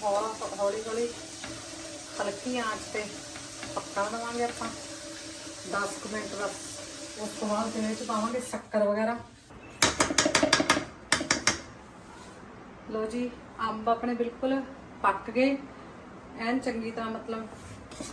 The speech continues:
ਫਰਾਈ ਹੋ ਗਏ। ਦੇਖੋ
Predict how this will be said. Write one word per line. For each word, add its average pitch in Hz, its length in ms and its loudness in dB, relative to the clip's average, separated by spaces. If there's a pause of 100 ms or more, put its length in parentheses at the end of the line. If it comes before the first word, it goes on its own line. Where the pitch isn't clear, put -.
(200)
ਫਰਾਈ 220 380 8
ਹੋ 208 160 8
ਗਏ। 240 220 12 (1700)
ਦੇਖੋ 226 300 -4